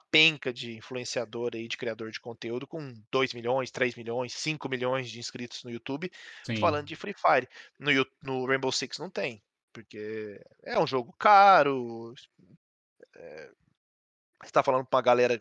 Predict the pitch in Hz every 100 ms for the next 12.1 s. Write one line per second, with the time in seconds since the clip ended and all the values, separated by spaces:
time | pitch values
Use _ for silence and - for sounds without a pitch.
0 | - 117 113 - 113 104 - 131 123 147
1 | 175 180 170 147 120 _ _ - 127 117
2 | 117 143 156 170 196 170 160 160 139 127
3 | 123 - 123 143 131 143 147 127 127 143
4 | 156 - - _ _ _ 170 208 135 113
5 | - 113 117 113 107 104 110 - 113 127
6 | 123 123 123 127 120 101 110 101 98 -
7 | - - _ - 127 131 127 135 139 -
8 | - 123 120 - - - 123 123 120 -
9 | 131 135 160 180 143 151 147 151 - 139
10 | - 135 - 117 123 143 113 117 110 117
11 | 127 147 165 - 151 143 165 180 151 131
12 | 120